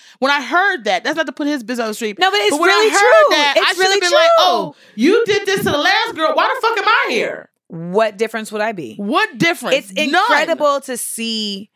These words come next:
Speaker 2: It's incredible to see how worth plays out and how people treat other people. Uh, you know, like, there's a, there's a great Oscar Wilde quote.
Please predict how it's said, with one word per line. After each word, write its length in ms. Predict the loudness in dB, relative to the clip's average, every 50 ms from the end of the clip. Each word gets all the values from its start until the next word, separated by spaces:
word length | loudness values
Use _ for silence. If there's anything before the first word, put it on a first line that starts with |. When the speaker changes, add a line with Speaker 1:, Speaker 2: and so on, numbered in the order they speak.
| _ _ _ _ _ _ _ _ _ _ _ _ _ _ _ _ -4
Speaker 2:
It's 180 | -4 -4 -2 -4
incredible 400 | -6 -4 -2 -2 -2 -2 -4 -6
to 80 | -6 -8
see 240 | -8 -6 -6 -4
how 160 | -2 -2 -2 -2
worth 280 | -2 -4 -6 -6 -8 _
plays 280 | -6 -6 -4 -4 -2
out 320 | -2 -2 -2 -4 -6 -8 _ -20 -20 _ -8
and 160 | -6 -6 -4 -4
how 120 | -4 -4
people 280 | -4 -6 -8 -8 -8 -8
treat 340 | -8 -8 -8 -8 -8 -8 -8 -8
other 180 | -8 -6 -8
people. 640 | -10 -10 -12 -14 -12 -10 -8 -8 -8 -8 -10 -12 _ _ _ _ _ _ _ _ _ -4
Uh, 260 | -2 -2 -2 -4 -6 -12 _ -16
you 160 | -14 -12 -10
know, 180 | -8 -8 -8 -6
like, 340 | -6 -6 -8 -8 -10 -12 _ _ _ _ _ _ _ _ _ _ _ _ _ _ _ _ _ _ _ _ _ _ _ -10
there's 200 | -8 -8 -6 -6
a, 80 | -10 -10
there's 220 | -8 -8 -6 -6
a 140 | -8 -10 -10
great 340 | -10 -4 -4 -4 -2 -2 -2
Oscar 300 | -2 -2 -2 -4 -4 -2
Wilde 320 | 0 0 0 -2 -6 -8
quote. 420 | -6 -4 -4 -4 -4 -8 -12 -20